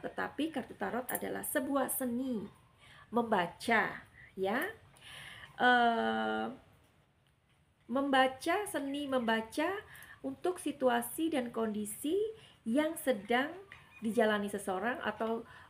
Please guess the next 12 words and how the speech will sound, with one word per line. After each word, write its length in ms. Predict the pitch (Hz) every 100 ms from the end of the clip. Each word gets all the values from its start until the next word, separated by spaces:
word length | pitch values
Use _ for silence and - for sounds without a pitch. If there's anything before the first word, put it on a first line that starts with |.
| -
eh, 160 | 220 214
situasi 480 | 254 254 240 233 302
kondisi 400 | 247 226 226 269
yang 80 | 240
sesuai 400 | 226 - 247 262
dijalani 640 | 220 214 233 214 214 220
oleh 320 | 208 196 196 196
orang 160 | 190 185 -
tersebut. 400 | - 175 180 170 - - - -
Karena 240 | 208 208
Manasuki 480 | 190 185 190 190 269
juga 640 | 220 180 180 160 185 262